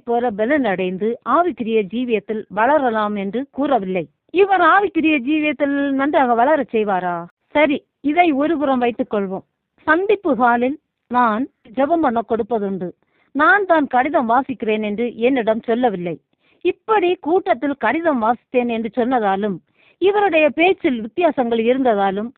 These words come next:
ஜோயல் ஐயாவிடம் சொன்னேன். அப்போது அவர் கேட்டபோது நான் கடிதம் வாசித்ததில்லை என்று சொல்லியிருக்கிறார். ஆனால்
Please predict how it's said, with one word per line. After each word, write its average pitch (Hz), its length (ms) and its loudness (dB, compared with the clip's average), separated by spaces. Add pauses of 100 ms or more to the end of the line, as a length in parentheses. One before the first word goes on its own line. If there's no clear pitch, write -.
ஜோயல் 339 400 4
ஐயாவிடம் 226 580 0 (200)
சொன்னேன். 226 420 -4 (500)
அப்போது 294 420 0
அவர் 277 380 0
கேட்டபோது 254 640 0
நான் 233 220 -2
கடிதம் 240 420 -2
வாசித்ததில்லை 208 680 -2
என்று 202 260 -6
சொல்லியிருக்கிறார். 214 640 -4 (400)
ஆனால் 226 480 0